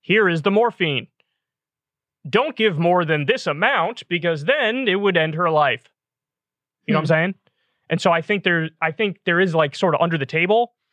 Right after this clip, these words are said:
Speaker 1: but,
Speaker 2: Mm.
Speaker 1: but we should just make it over the table.
Speaker 2: Yeah.
Speaker 1: Because I certainly would wanna have that option when I hit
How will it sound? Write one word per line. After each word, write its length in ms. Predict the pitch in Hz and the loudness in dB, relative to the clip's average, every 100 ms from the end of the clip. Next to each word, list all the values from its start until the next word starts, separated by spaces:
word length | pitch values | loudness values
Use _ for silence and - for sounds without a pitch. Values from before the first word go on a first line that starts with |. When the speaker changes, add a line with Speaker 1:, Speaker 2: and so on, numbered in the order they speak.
| _ - | _ -2
Speaker 1:
but, 220 | 202 185 | 0 2
Speaker 2:
Mm. 120 | 185 | 2
Speaker 1:
but 80 | 190 | 2
we 100 | 226 | 2
should 420 | - 220 190 180 _ _ _ _ _ _ _ _ _ | 2 2 0 -6 _ _ _ _ _ _ _ _ _
just 160 | - 175 _ _ _ _ _ _ | -8 -8 _ _ _ _ _ _
make 300 | - 175 196 | -4 0 0
it 100 | 202 | 2
over 200 | 185 220 | 0 2
the 60 | 165 | 0
table. 340 | 160 139 - - - | 0 -2 -4 -12 -10
Speaker 2:
Yeah. 260 | 170 165 | -8 -4
Speaker 1:
Because 320 | 165 160 160 - | -2 0 0 0
I 140 | 180 | 0
certainly 340 | 247 156 131 135 | 0 -4 -4 -4
would 140 | 131 | -2
wanna 200 | 135 131 | 0 2
have 180 | 135 135 | 0 2
that 120 | 131 | 0
option 380 | 131 165 233 220 | 0 -2 -4 0
when 100 | 170 | 2
I 60 | 147 | 2
hit 160 | 156 | 0